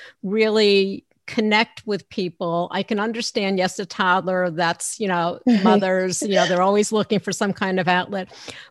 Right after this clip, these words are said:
Speaker 1: But
Speaker 2: Yes.
Speaker 1: now you have Dear God. And
Speaker 2: Yes.
Speaker 1: not everyone believes in God. Not
Speaker 2: Exactly.
Speaker 1: everyone has the same religion, but
Speaker 2: Yes.
Speaker 1: somehow what you're talking about is not really specific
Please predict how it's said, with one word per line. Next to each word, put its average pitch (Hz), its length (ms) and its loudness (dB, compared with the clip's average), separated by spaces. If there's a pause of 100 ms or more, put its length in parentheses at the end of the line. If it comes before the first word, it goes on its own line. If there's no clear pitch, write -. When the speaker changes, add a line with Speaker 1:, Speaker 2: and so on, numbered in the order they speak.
(140)
Speaker 1:
But 208 240 6
Speaker 2:
Yes. - 100 -18
Speaker 1:
now 247 460 4
you 220 220 0
have 202 420 0 (160)
Dear 220 220 -4
God. 190 440 0 (480)
And 208 120 2
Speaker 2:
Yes. 196 80 -6
Speaker 1:
not 294 180 0
everyone 254 380 2
believes 220 500 -2
in 165 140 -4
God. 160 360 -6 (220)
Not 220 80 2
Speaker 2:
Exactly. 220 320 6
Speaker 1:
everyone 226 640 4
has 220 280 0
the 220 100 -8
same 202 400 -4
religion, 196 720 -4
but 185 100 -8
Speaker 2:
Yes. - 80 -16
Speaker 1:
somehow 214 920 0 (340)
what 220 320 -2
you're 214 80 0
talking 214 720 -4
about 180 400 0
is - 200 -8
not 220 340 2
really 208 540 -2
specific - 1160 -6